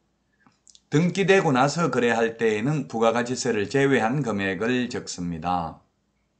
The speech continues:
자, 그 다음에 니은의 물건별 거래 가격란에는 각각의 부동산별 거래 가격을 적고요.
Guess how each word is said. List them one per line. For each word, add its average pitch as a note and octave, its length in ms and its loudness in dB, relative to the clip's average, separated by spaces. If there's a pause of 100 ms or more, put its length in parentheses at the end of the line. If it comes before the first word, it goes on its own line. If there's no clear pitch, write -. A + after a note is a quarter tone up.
(1500)
자, G#2+ 240 0
그 G#2+ 80 -4
다음에 A2 240 2
니은의 A2+ 640 0 (260)
물건별 C#3 640 4
거래 C3 280 4
가격란에는 A#2 840 0
각각의 C3+ 840 0 (160)
부동산별 B2+ 920 0
거래 A2+ 220 0
가격을 G#2+ 420 0
적고요. A2+ 600 -4